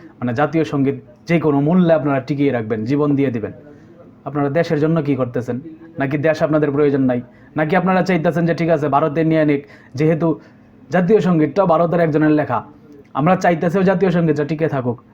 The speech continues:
এবং আমরা যেহেতু ভারতের লোকই, তাহলে সমস্যা কি? ভারত নিলে আমাদের তো কোনো সমস্যা নাই। বিষয়টা এরকম না? মানে আমরা কি এটাই ভাবতে পারি? কারণ আপনাদেরকে এখন পর্যন্ত আমরা দেখতে পারতেছি না তো, রাস্তায় আপনাদের কোনো ভূমিকা দেখতে পারতেছি না, আপনারা দেশের সার্বভৌমত্ব রক্ষার ক্ষেত্রে আপনাদের কোনো মানে প্রতিক্রিয়া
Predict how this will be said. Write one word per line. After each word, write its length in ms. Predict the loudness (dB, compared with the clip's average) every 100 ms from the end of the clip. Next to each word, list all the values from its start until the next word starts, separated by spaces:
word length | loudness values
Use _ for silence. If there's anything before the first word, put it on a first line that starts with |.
| -8
এবং 120 | -2 0 2
আমরা 140 | 2
যেহেতু 240 | 2 0 0 0
ভারতের 300 | 0 0 0
লোকই, 160 | 2 2
তাহলে 160 | 4 4 2
সমস্যা 260 | 0 -2 -2
কি? 60 |
ভারত 240 | 0 0 0
নিলে 140 | 0 2
আমাদের 180 | 2 0
তো 60 | 0
কোনো 100 | 0 2
সমস্যা 260 | 0 0 -2
নাই। 140 | -6 -8 -8 -2
বিষয়টা 260 | 0 0
এরকম 200 | 2 2 2
না? 60 | 0 -4 -14 -8
মানে 120 | -2 0
আমরা 140 | 0
কি 60 | 0
এটাই 200 | 0 2 2
ভাবতে 220 | 0 0 0
পারি? 160 | 0 -2 -2
কারণ 140 | 0 2
আপনাদেরকে 360 | 2 0 0
এখন 160 | 0 0
পর্যন্ত 220 | 0 -2 -2
আমরা 160 | -2 -2
দেখতে 240 | -2 0 0
পারতেছি 280 | 0 -2 -2
না 80 | -4
তো, 60 | -8 -14 -18 -20 -4 -2
রাস্তায় 260 | 0 0 0
আপনাদের 220 | 0 0
কোনো 100 | 0 0
ভূমিকা 240 | 2 2 2 0
দেখতে 180 | -2 -2
পারতেছি 300 | -2 -6 -8
না, 100 | -10 -12 -12 -6
আপনারা 220 | -2 0 0
দেশের 200 | 0 0 -2
সার্বভৌমত্ব 480 | 0 2 2 2 0
রক্ষার 240 | 0 0 -2
ক্ষেত্রে 200 | 0 0
আপনাদের 260 | 0 0
কোনো 180 | 0 0 -2 -6 -12 -6
মানে 120 | 0 0
প্রতিক্রিয়া 440 | 2 0 2